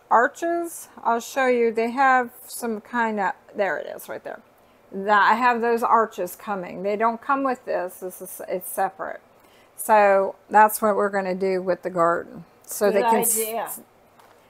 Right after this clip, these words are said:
Speaker 1: and that hopefully will keep the squirrels out and we can have a garden.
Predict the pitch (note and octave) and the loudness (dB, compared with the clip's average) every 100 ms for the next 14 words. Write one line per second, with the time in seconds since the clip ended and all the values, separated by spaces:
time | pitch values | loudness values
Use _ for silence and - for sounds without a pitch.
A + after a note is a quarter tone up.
0 | _ G#3 A3 C#4 C#4 G#3 D4+ F#4 F#4+ - | _ 0 4 4 4 4 6 6 4 -2
1 | A3+ G#3+ G#3 G#3 A3 G#3+ - C#4+ - G#3+ | 0 2 2 2 0 -2 -6 -8 -8 -10
2 | - D4 D4+ D4 C4+ G#3 F#3 C#3+ G#3+ G3 | -2 4 6 6 2 2 2 0 -4 -4
3 | A3 G3 G#3 F3 F3 F3+ E3+ D#3 D3 - | -6 -8 -6 -6 -4 -2 -2 -4 -8 -18